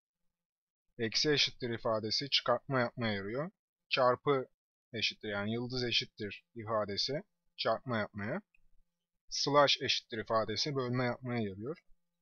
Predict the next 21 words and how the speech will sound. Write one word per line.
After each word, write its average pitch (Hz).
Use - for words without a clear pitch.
Yüzde 131
eşittir -
ifadesi 123
de 147
kalanı 135
bulmaya 123
yarıyor 98
arkadaşlar. 95
Şimdi 147
aritmetik 160
operatörlere 156
bakalım. 127
Aritmetik 151
opor-, 147
operatörlerimizin 139
ilki 131
artı 135
ifadesi. 101
Çok -
basittir -
arkadaşlar. 95